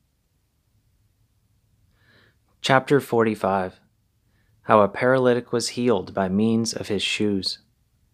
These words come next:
There was a young man in a monastery not far off, who had lost the use of all his limbs by a weakness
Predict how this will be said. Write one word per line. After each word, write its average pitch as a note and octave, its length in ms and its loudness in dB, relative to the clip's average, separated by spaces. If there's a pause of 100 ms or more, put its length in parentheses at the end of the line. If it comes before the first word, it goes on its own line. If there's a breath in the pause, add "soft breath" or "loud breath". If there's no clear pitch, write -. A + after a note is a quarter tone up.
(880 soft breath)
There A#2+ 120 2
was B2 160 4
a B2+ 60 2
young C3 300 4
man B2 320 0
in A#2+ 120 -4
a B2 60 0
monastery A2+ 640 0
not G#2 240 2
far G#2 260 2
off, G2+ 320 -2 (460)
who B2+ 120 2
had A#2 120 6
lost A2+ 420 4
the B2+ 100 -2
use A#2 380 -2
of G2 140 -4
all A2 280 0
his B2 220 -4
limbs G#2+ 420 0
by G#2 160 0
a G2 60 0
weakness A#2 600 -4